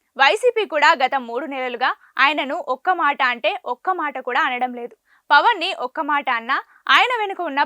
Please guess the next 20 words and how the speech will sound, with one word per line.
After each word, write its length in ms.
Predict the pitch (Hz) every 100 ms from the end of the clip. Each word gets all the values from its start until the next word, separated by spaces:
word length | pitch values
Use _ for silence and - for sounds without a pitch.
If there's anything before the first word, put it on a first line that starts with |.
| 226
బలమైన 380 | 220 269 330 359
సామాజిక 520 | 359 277 262 269 - 262
వర్గం 240 | 240 262 403 _ - 277
ఎంతలా 280 | 302 453 392 294
దెబ్బతీస్తుందో 600 | 254 277 277 - 254 277 220
వైసీపీకి 560 | 233 262 302 254 254 359 -
తెలిసొచ్చిందని 720 | 233 311 381 294 294 262 254 370
చర్చ 160 | 269 269 247
జరుగుతోంది. 460 | 247 247 233 233 - _ _ -
దీంతో 240 | 262 247 302 311 285
జనసేనను 520 | 339 453 415 285 330 277
పక్కన 300 | - 269 262
పెట్టి 220 | 240 330 466 _ _ 262
వైసీపీ 440 | 320 466 480 359 403 370
తన 120 | 294 196
రాజకీయాన్ని 640 | 240 269 381 349 285 247 403 -
టీడీపీతో 500 | 285 392 427 - 330 285
మాత్రమే 320 | 254 262 277 294
చేస్తున్నట్టు 500 | 240 247 277 240 240 359
కనిపిస్తోంది. 560 | 226 233 247 247 240